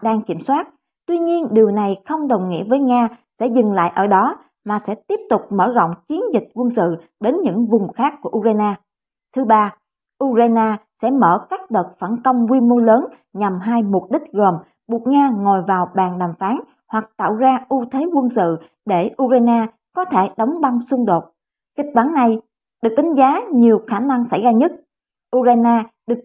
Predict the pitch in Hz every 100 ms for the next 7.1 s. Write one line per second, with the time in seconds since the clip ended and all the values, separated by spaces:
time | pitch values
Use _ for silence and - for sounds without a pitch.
0 | - 285 247 202 247 240 240 220 302 359
1 | 208 - 175 226 240 220 214 _ - 208
2 | 190 175 190 - 247 262 233 226 - _
3 | - 196 - 214 262 240 220 _ _ _
4 | _ - 370 349 320 240 208 196 185 185
5 | 220 165 175 185 180 214 277 453 214 196
6 | 175 165 - _ _ 214 202 254 240 226
7 | 220